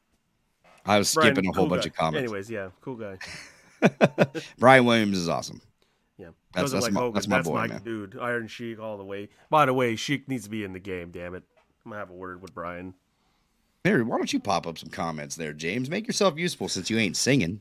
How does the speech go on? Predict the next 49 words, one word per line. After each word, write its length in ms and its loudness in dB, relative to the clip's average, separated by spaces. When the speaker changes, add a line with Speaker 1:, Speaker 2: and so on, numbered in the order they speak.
Speaker 1:
You 120 2
know 80 6
what 100 4
I 20 2
mean? 260 2
Speaker 2:
Here, 260 -6
I'll 140 -10
do 240 -8
it. 100 -10
Speaker 1:
Give 120 4
Speaker 2:
Someone's 240 6
Speaker 1:
my 20 2
Speaker 2:
gotta 200 2
Speaker 1:
clicker 180 0
Speaker 2:
do, 60 4
Speaker 1:
a 100 4
Speaker 2:
someone's 300 8
Speaker 1:
rest, 120 4
Speaker 2:
gotta 140 4
Speaker 1:
you 40 2
know 160 2
Speaker 2:
do 60 4
Speaker 1:
what 60 2
I 40 0
Speaker 2:
it. 20 0
Speaker 1:
mean? 180 -2
Speaker 2:
Th-, 180 -2
Speaker 1:
Ah, 500 6
Speaker 2:
jeez, 140 2
Speaker 1:
let 80 0
me 80 0
Speaker 2:
wha- 60 -4
Speaker 1:
just, 260 -8
uh, 300 -4
kick 280 -8
back 320 -2
right 220 -4
Speaker 2:
Yeah, 80 -4
Speaker 1:
here. 120 -4
Speaker 2:
yeah. 40 -6
Speaker 1:
Go 120 2
ahead. 400 2
Pop 220 4
'em 120 -4
up, 180 0
James. 520 4
Do 240 0
it. 80 8
Speaker 2:
Yeah. 140 -2